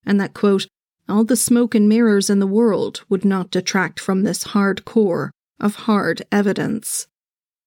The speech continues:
In Hayes's defense, James Gallagher Q C described Julie's death as an awful event. He said that Hayes carried out an unlawful assault and, as a result, Julie died.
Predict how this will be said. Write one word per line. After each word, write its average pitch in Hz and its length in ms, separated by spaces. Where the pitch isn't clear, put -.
In 208 120
Hayes's 190 440
defense, 208 600
James 202 380
Gallagher 220 480
Q 208 260
C 202 240
described 214 720
Julie's 185 420
death 214 280
as 214 120
an 226 160
awful 202 340
event. 185 540
He 202 120
said 196 300
that 180 260
Hayes 196 300
carried 202 380
out 202 200
an 202 180
unlawful 202 680
assault - 580
and, 214 280
as 214 220
a 196 60
result, 208 580
Julie 202 320
died. 202 500